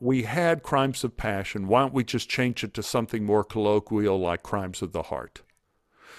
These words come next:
So she changed the title to Crimes of the Heart. It won the Pulitzer Prize. Well, first it won the Great American Play Contest in Louisville.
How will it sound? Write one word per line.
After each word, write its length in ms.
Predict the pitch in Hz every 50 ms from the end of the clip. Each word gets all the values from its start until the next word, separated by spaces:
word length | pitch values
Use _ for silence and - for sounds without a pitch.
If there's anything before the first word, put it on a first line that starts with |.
| - - -
So 220 | - - - 143
she 200 | 127 - - 120
changed 520 | 107 - - - 156 170 175 151 - - -
the 80 | 160
title 400 | 143 - - 131 123 120 120 120
to 100 | 110 104
Crimes 480 | 95 - - - 123 127 135 143 120 -
of 80 | 127 98
the 100 | 107 90
Heart. 440 | - 90 73 78 - - - - - _ _ _ - - _ _ - - - - - _ _ _ _ _ _ -
It 280 | - 120 120 113 113 - - _ _ _ _ _ _ _ _ _ _ _ _ -
won 240 | - 104 117 131 147
the 100 | 139 131
Pulitzer 560 | - - - 147 147 139 147 139 - - 131
Prize. 800 | 120 - - 127 117 113 113 110 110 110 107 104 95 - - - -
Well, 380 | - 120 123 127 123 - - - - - - _
first 320 | - 190 208 208 - - 156
it 100 | 139 -
won 380 | 123 117 127 123 120 120 117 101
the 380 | 113 110 104 101 95 90 90 87 -
Great 240 | - 135 135 143 135
American 420 | 131 127 123 117 110 - 113 104
Play 280 | - - - 131 131 123
Contest 760 | - - 120 110 107 107 - - 110 104 101 - - -
in 200 | 120 110 101 98
Louisville. 560 | 98 110 117 107 92 82 - - - 95 98